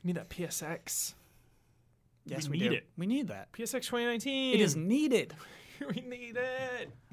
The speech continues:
Speaker 2: Uh, we're gonna do a really quick segment. It's called Name Something Cooler. Uh, <laughs> last week in Fortnite, a giant robot bear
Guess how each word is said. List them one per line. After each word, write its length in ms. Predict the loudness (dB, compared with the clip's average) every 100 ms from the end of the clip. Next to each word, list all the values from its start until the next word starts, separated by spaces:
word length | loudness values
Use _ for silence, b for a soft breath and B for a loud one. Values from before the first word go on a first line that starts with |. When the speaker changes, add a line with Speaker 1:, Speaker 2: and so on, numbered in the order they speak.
| 2
Speaker 2:
Uh, 100 | 4
we're 80 | 6
gonna 140 | 6
do 80 | 6
a 40 |
really 160 | 6 4
quick 180 | 4 4
segment. 340 | 2 -2 -4 -12 b b b b _ -6
It's 100 | -4
called 200 | 0 0
Name 180 | 2 2
Something 300 | 2 0 -2
Cooler. 320 | -4 -4 -4 -10 _ _ b b b b 0
Uh, 500 | 4 6 6 4 2 2 2 2
<laughs> 280 | 0 _ -4
last 400 | 0 0 0 -2
week 340 | -4 -6 -12 _ _ 0
in 140 | 0
Fortnite, 540 | 4 2 2 -2 -4 -6 _ _ _ _ 0
a 380 | 2 2 -2 -8 -2
giant 340 | 0 0 0
robot 420 | 0 0 0 -2
bear 300 | -4 -4 -4